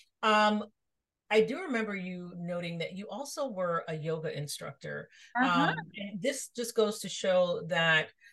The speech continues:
Speaker 1: you know, the work that you do with people, you know, it's, it's, it's three dimension. I don't know if dimension is the right word, but it's, it's spiritual, it's mental, also physical.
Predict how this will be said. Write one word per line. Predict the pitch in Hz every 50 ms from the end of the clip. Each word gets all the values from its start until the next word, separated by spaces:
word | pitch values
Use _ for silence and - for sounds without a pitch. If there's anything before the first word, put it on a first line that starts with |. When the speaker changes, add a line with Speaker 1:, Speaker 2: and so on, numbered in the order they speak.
| _ _ _ -
Speaker 1:
you | 190 185 196
know, | 185 180 175 170 170 - 180
the | 185 180
work | 175 214 247 - -
that | 294 - -
you | 233 202
do | 165 185 190 180
with | 170 156 - -
people, | - 190 175 170 - 175 156 151 151 151 - - - _ - - - _ _
you | - 196 185
know, | 180 170 165 160
it's, | - 190 175 - - - -
it's, | - 185 160 - - -
it's | - 196 - - -
three | - 196 220 233 254
dimension. | - 214 165 165 156 160 156 - - -
I | 196
don't | 202 196 196
know | 196
if | 185 180 - -
dimension | 180 160 160 165 160 - 165
is | 156 143 -
the | 151
right | 143 147 147 - 165
word, | 151 165 156 156 156 156 156 -
but | 170 156
it's, | 160 160 - -
it's | 190 - - -
spiritual, | - - 214 202 196 196 - - 196 185 175 165 165 165 - -
it's | 175 160 - -
mental, | 180 175 170 170 170 - - 185 170 170 156
also | 143 165 165 160 160 - 190 180
physical. | 170 - 254 233 240 233 - 160 139 131 190 226 226